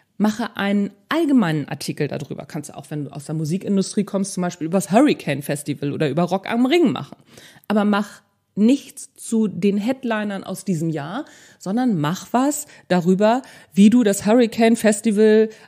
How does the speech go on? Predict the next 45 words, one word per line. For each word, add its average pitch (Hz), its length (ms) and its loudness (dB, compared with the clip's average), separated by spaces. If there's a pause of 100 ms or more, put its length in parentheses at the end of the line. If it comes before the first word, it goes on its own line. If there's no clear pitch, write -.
am 190 180 4
besten 220 400 2
überlebst, 196 580 2
auch - 240 2
wenn 196 280 2
am 190 440 -2
Sonntag 214 540 2
die 208 100 2
Toiletten 202 540 2
alle 175 260 2
schon 175 440 2
nicht 170 240 -2
mehr 160 260 4
so 151 140 2
gut 147 160 -2
funktionieren. 165 480 -2
Oder 254 320 6 (200)
so, 165 440 4 (100)
du 165 100 -6
weißt, 131 240 -6
was - 140 -14
ich - 140 -18
meine. - 200 -16 (220)
Das 143 140 -10
ist - 40 -12
ein - 40 -12
bisschen - 200 -8
unangenehm. - 520 -10 (840)
Wir 185 100 0
gehen 196 140 6
nochmal 180 220 2
auf - 80 -6
den 160 140 -2
Pilotenstreik, 208 800 0
kommen 165 200 -4
wir 160 80 -2
von 156 240 -6
diesem 147 240 -6
unangenehmen 170 580 -2
Thema 170 260 -2
vielleicht - 300 -8
mal 143 80 -6
ein 147 60 -4
bisschen 143 320 -6
weg. 196 220 -4